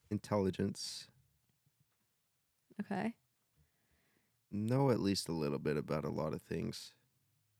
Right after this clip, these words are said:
Speaker 1: If you know a lot about a few things
Speaker 2: A lot about a little things?
Speaker 1: If you know a lot about a little things,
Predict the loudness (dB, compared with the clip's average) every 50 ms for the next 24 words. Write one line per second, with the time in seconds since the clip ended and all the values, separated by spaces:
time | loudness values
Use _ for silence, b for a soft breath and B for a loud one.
0 | _ _ -12 -4 -2 0 2 4 4 4 2 2 0 0 0 0 0 0 2 2
1 | 2 2 0 -2 -6 _ _ _ _ _ _ _ _ _ _ _ _ _ _ _
2 | _ _ -12 -12 -6 -2 -2 -2 -2 0 0 0 2 2 0 -2 -2 -4 -8 -10
3 | -12 _ -6 -2 0 2 2 2 2 2 2 0 0 0 0 0 0 -2 -2 0
4 | 0 2 2 2 2 0 -6 -16 _ _ _ _ _ _ _ -2 2 4 4 6
5 | 6 6 4 4 4 2 2 2 0 0 0 -2 -2 0 4 4 4 2 2 -2
6 | -4 -4 -4 -6 -8 4 4 4 4 6